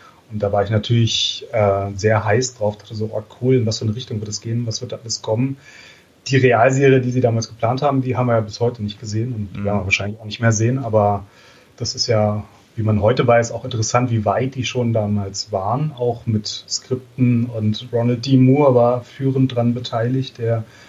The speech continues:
Speaker 1: ja jetzt auch wieder, äh, tolle neue Science-Fiction-Sachen macht und damals mit Battlestar Galactica ja auch dann sehr berühmt geworden ist.
Speaker 2: Mhm.
Speaker 1: Ähm, ja, und die Animationsserie, die, die kam ja dann,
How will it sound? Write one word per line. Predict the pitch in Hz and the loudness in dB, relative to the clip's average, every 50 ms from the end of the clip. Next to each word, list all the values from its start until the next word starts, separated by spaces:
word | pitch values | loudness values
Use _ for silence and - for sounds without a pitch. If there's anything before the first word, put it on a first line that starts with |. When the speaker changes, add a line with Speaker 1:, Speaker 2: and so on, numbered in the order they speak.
| - - - _ _ | -20 -20 -20 _ _
Speaker 1:
ja | 120 110 | 0 2
jetzt | 113 113 110 - - | 2 2 0 -2 -4
auch | 123 110 110 113 - - - | -4 -4 -4 -10 -12 -6 -4
wieder, | 120 113 117 113 110 110 113 - - | 0 2 2 2 2 0 -2 -4 -2
äh, | 120 110 107 | -2 -2 -2
tolle | - - - 117 113 | 0 0 2 2 4
neue | 107 107 113 117 117 | 4 6 4 4 2
Science-Fiction-Sachen | 117 - 123 113 113 - - 127 127 - - 127 120 117 117 117 110 113 113 - - 117 113 | 2 0 0 -2 -2 -4 -6 -8 -6 -4 -2 0 2 2 2 0 0 -2 -6 -6 -2 -2 -2
macht | 113 113 - - - | -2 -2 -6 -10 -10
und | 120 107 107 107 - - - | -6 -4 -4 -4 -4 -4 -4
damals | 101 101 101 101 | -2 -2 -2 -2
mit | 101 101 - | -4 -4 -4
Battlestar | - - - - - 104 | -4 -6 -6 -8 -6 -4
Galactica | 101 104 104 - - 113 - 107 | -4 -4 -4 -6 -10 -6 -2 0
ja | 107 104 | 0 0
auch | 104 - - - | -2 -4 -8 -8
dann | - 107 104 104 104 107 113 117 - - - - 113 | -4 -2 0 2 2 2 0 -4 -8 -14 -20 -16 -4
sehr | 110 113 110 | 0 0 0
berühmt | 104 110 110 113 113 - | 0 0 0 -2 -2 -2
geworden | 117 107 107 107 107 110 113 | -2 0 0 0 2 0 -2
ist. | 104 101 113 | -2 -2 -2
Speaker 2:
Mhm. | 127 - _ _ - - - _ _ _ _ _ _ _ | -4 -6 _ _ -20 -20 -20 _ _ _ _ _ _ _
Speaker 1:
Ähm, | - 117 113 110 110 110 110 107 107 110 117 - - | 0 4 4 6 6 6 4 4 2 0 -2 -2 0
ja, | 135 120 | 0 2
und | 117 113 | 2 2
die | 117 135 | 2 2
Animationsserie, | 123 117 113 110 107 - - 127 131 160 170 - 165 156 156 160 156 143 | 2 2 2 0 0 2 2 4 4 4 2 0 -2 -2 -2 -2 -2 -2
die, | 135 143 143 143 143 139 | -4 -8 -10 -10 -10 -12
die | 135 - 135 131 | -10 -10 -10 -6
kam | - - 123 120 120 | 0 0 0 2 2
ja | 123 | 2
dann, | 117 123 117 113 113 113 113 113 113 | 2 2 2 2 2 0 0 -2 -4